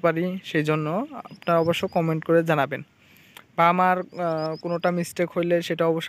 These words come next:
আপনারা বলে দিবেন, যাতে আমি এটা সংশোধন করে দিতে পারি। এই তো এতটুকুই, আর বেশি কথা বাড়াচ্ছি না। তো আপনারা প্লেসটা অবশ্য দেখলেন, ঠিকানাটাও বলে দিলাম।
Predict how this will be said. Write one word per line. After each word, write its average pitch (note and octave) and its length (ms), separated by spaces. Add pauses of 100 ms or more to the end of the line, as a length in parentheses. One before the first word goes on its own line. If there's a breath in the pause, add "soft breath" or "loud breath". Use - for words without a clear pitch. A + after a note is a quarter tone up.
আপনারা D#3+ 200 (100)
বলে D#3+ 220
দিবেন, D#3+ 220 (240)
যাতে D#3 240
আমি D#3 180
এটা D#3 120 (140)
সংশোধন D#3+ 460
করে D#3 220
দিতে D#3+ 240
পারি। D3+ 180 (140)
এই D3 120
তো E3 80 (1400 soft breath)
এতটুকুই, G#3+ 440 (140)
আর F#3 80 (140)
বেশি F#3+ 180 (100)
কথা F3+ 180 (100)
বাড়াচ্ছি F3 380
না। G3 120 (320 loud breath)
তো - 120
আপনারা F3+ 260
প্লেসটা E3+ 360
অবশ্য E3+ 180 (140)
দেখলেন, E3 240 (200)
ঠিকানাটাও E3 440 (100)
বলে D#3 220
দিলাম। E3 200